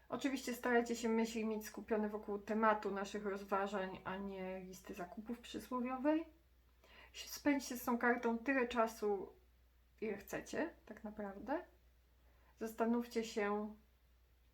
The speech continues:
co do Was najgłębiej w niej przemawia. Jeżeli Wam się nie podoba, to pomyślcie, e,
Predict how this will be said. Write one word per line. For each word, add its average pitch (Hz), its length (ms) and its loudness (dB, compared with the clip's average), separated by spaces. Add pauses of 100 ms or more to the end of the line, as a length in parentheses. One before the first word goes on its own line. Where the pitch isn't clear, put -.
co 254 140 -2
do 214 240 2
Was 214 540 2
najgłębiej 220 800 2
w 214 80 -4
niej 208 140 0
przemawia. 202 720 -4 (2750)
Jeżeli 247 400 2
Wam 269 180 2
się 247 160 -2
nie 247 120 0
podoba, 240 400 4
to 247 100 -2
pomyślcie, 233 840 2 (800)
e, 220 400 2